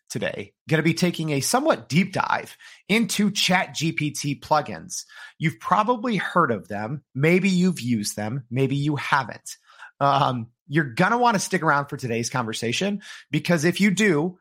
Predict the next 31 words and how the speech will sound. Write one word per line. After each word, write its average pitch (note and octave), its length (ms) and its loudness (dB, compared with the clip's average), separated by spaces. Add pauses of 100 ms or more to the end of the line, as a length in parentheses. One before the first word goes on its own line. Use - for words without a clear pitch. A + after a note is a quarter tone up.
(340)
I D#3+ 180 2
think F#3 280 -4
the E3+ 140 4
way C3+ 320 2
that C3+ 240 -2
you C3 200 -2
do C3 440 0
work D#3+ 440 2 (500)
can C#3+ 180 -4
completely B2+ 680 -4
change - 600 -8 (180)
for A#2+ 120 -4
the F#3+ 100 -2
better. D#3+ 360 -2 (460)
All E3+ 100 6
right. D3 300 0
So E3 240 2
before F3 500 2
we, F3 340 4
we D3+ 140 2
jump C3 360 0
into B2 260 -4
that, G#2 260 -2
as C#3+ 220 2
a C#3+ 40 -4
reminder, A2 460 -2
if C3 160 -6
you D#3+ 160 0
are A3+ 240 4
joining C#3+ 400 -4
live, G#2 320 -2